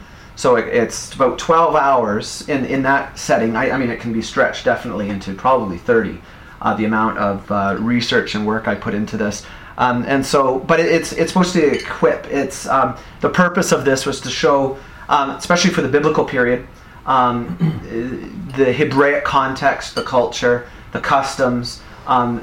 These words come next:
the background to that Jewish interpretation of how, how do Jewish people see scriptures,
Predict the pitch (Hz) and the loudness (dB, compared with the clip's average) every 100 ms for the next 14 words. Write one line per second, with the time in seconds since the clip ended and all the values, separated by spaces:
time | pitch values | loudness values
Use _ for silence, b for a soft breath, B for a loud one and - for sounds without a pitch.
0 | 123 123 120 135 139 - - 139 127 127 | -2 -2 0 0 0 -4 -2 2 2 2
1 | 127 120 - 143 120 117 117 - - 151 | -2 -6 -10 -6 0 2 2 -2 -4 4
2 | 170 175 165 - 143 135 - 127 - 127 | 4 4 2 0 -2 -4 -4 -4 -4 -4
3 | 117 135 - - 190 185 127 147 143 - | 0 0 2 2 2 2 2 0 0 -2
4 | 131 120 - 120 107 - 120 - 117 73 | -2 -2 -2 -4 -4 -2 -2 -2 -6 -6